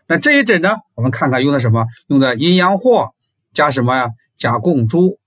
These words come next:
贡猪就是白术。那就白术加阴阳藿呢，什么道理？就相当于我们用的桂枝法证了。那就是说叫桂枝汤证，叫桂枝汤法也叫。所以就有汗用贡猪，无汗用苍术。这个，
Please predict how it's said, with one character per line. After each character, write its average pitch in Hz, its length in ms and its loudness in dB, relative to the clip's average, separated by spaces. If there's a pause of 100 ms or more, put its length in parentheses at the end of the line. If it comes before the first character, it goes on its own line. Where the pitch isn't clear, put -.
贡 143 160 0
猪 151 100 2
就 139 100 2
是 135 100 0
白 143 300 0
术。 220 260 -2 (560)
那 202 80 0
就 220 140 4
白 190 220 0
术 233 120 0
加 220 180 0
阴 208 100 -2
阳 208 180 2
藿 220 180 0
呢， 185 180 0 (280)
什 117 180 -4
么 127 80 0
道 160 140 2
理？ 135 120 0
就 120 100 0
相 131 200 -2
当 135 80 0
于 127 40 -2
我 - 80 0
们 113 60 0
用 127 80 -2
的 120 60 -2
桂 139 240 -2
枝 165 140 -2
法 107 220 -8
证 123 200 -4
了。 98 100 -6 (460)
那 151 100 0
就 190 140 2
是 190 120 2
说 190 320 0 (200)
叫 123 140 -2
桂 165 180 -2
枝 156 120 -2
汤 185 280 0
证， 226 240 0 (180)
叫 135 140 -2
桂 170 160 -2
枝 147 80 -4
汤 226 240 0
法 143 340 0
也 120 120 -4
叫。 139 260 0 (600)
所 147 120 0
以 147 40 2
就 180 200 4
有 175 240 4
汗 233 240 0
用 202 200 0
贡 180 240 0
猪， 147 160 0
无 131 160 0
汗 170 180 -2
用 120 160 -2
苍 127 220 -4
术。 123 120 -4
这 185 160 0
个， 151 200 -2